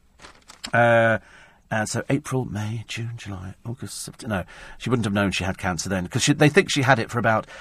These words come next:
six months. She won the Comic Relief Bake Off last March.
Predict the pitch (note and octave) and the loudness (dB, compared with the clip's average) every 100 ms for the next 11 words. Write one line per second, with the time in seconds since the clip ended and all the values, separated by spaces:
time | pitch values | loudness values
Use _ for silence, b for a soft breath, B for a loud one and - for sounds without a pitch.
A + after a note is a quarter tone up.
0 | B B - D#3 - B2 D3 - D#3 F3 | B B 0 2 4 4 4 6 8 8
1 | E3+ D#3 C#3+ - F#3 - D#3+ C#3+ B2+ - | 6 2 4 4 4 4 2 2 0 -8
2 | - C3 B2 A2 D#3 D3+ - F#2+ - B | -2 0 0 2 2 4 2 0 0 B
3 | B D3+ D3+ F3+ F#3 E2+ - - | B 4 6 4 6 4 0 -4